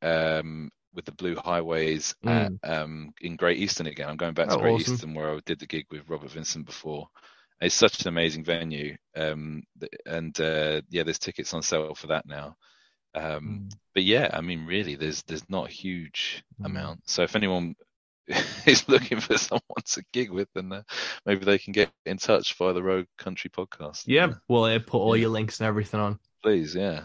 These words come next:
Speaker 1: that'd be great.
Speaker 2: Yeah, but cool, man. Well, congratulations on Wilderness Road. It's a fucking brilliant album, and thank you so much for making
Speaker 1: Thank
Speaker 2: the
Speaker 1: you.
Speaker 2: time to talk to me today, man. I appreciate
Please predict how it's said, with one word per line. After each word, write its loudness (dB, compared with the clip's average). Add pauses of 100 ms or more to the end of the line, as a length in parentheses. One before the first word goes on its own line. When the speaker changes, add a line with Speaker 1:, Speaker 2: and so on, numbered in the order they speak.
Speaker 1:
that'd -10
be -8
great. 2 (600)
Speaker 2:
Yeah, -10 (100)
but 0
cool, 8
man. 8
Well, 8
congratulations 2
on 4
Wilderness 2
Road. 4
It's -8
a -18
fucking -2
brilliant 2
album, 0 (300)
and -4
thank 4
you 0
so 4
much 4
for 0
making 4
Speaker 1:
Thank 2
Speaker 2:
the 4
Speaker 1:
you. 6
Speaker 2:
time 4
to -10
talk 2
to -6
me -2
today, 2
man. 4
I 4
appreciate 2